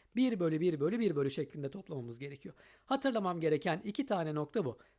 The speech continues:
Serilerde bu şekilde yapıyorum. Üzerindeki yüklerin hepsi aynı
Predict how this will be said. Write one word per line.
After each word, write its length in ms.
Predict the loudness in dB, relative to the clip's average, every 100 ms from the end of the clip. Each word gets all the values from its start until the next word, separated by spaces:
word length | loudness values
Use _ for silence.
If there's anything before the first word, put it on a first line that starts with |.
| _
Serilerde 600 | -2 0 4 4 2 0
bu 80 | -2
şekilde 340 | -2 -2 2 2
yapıyorum. 460 | 2 4 4 2 -6 _ -4
Üzerindeki 540 | 2 2 2 0 2
yüklerin 360 | 0 4 2 4
hepsi 300 | 0 2 4
aynı 380 | 4 4 2